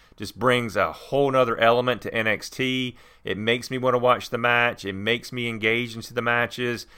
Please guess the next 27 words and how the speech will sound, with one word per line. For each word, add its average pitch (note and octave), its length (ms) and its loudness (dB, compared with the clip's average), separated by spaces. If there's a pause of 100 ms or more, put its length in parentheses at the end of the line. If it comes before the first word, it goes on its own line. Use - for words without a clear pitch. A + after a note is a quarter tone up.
(200)
I G2+ 140 0
get G2 220 -4
far C3 380 6
more B2+ 220 4
excited A2+ 480 2
about G#2 220 4
what's G#2 200 0
going G#2 300 0
on B2 440 2 (340)
because B2 540 4
of F#2+ 60 -14
his G#2 160 -6
commentary. F#2 800 -2 (240)
Is E3 280 2
he D#3 240 -2
over C#3+ 320 0
the A#2+ 80 -2
top D3 360 -2
sometimes? D3+ 720 -4 (200)
Of C#3+ 240 -2
course E3+ 460 -2
he F2 280 -4
is. B1+ 340 -8 (640)
Maybe D3+ 260 0
too F3 260 -6
much C#3+ 240 2
sometimes, E2 720 -4